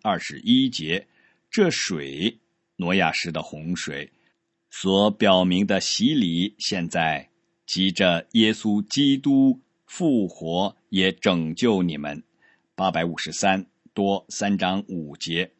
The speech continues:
他便救了我们，乃是照他的怜悯，藉着重生的洗和圣灵的更新。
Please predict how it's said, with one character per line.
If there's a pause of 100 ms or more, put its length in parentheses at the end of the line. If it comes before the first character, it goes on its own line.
(300)
他
便
救
了
我
们， (320)
乃
是 (100)
照
他
的
怜
悯， (260)
藉
着
重
生
的
洗
和
圣
灵
的
更
新。